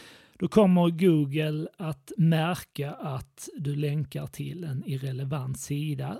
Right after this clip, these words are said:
utifrån vad personer letar efter, utifrån vad din annons handlar om. Men det kan ju även vara så att du tycker att du länkar till en relevant landningssida.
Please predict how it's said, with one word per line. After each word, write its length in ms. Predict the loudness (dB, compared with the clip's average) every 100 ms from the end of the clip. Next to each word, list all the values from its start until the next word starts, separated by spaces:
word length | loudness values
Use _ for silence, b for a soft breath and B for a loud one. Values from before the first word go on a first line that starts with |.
| -4
utifrån 760 | -2 -2 -6 -8 -6 -4 -2
vad 380 | -2 -4 -4 -10 B B B B B
personer 500 | -6 -2 0 0 0
letar 420 | 0 0 0 -2 0
efter, 440 | 0 0 2 2
utifrån 500 | 2 -2 -4 -2 -2
vad 200 | -2 -2
din 180 | -2 -2
annons 480 | -2 -2 -4 -6 -4
handlar 500 | -2 0 -2 -4 -6
om. 260 | -4 -2 -4 B B B B B B
Men 100 | 0
det 80 |
kan 160 | 4 8
ju 60 | 8
även 280 | 8 6
vara 300 | 4 4 2
så 400 | 2 2 2 2
att 540 | 0 -2 -4 -6 -16 -16 -16
du 200 | -8 -4
tycker 460 | -4 0 0 0 -4
att 240 | -2 -4
du 140 | -2 -2
länkar 680 | 2 2 4 2 -2 -6 -6
till 420 | -4 -2 -2 -4
en 360 | -4 -2 -2 -4 _ _ _ _ _ _ _ -16 -6
relevant 680 | 0 2 2 2 0 0 -2
landningssida. 1000 | -2 0 0 -2 -4 -6 -6 -6 -8 -8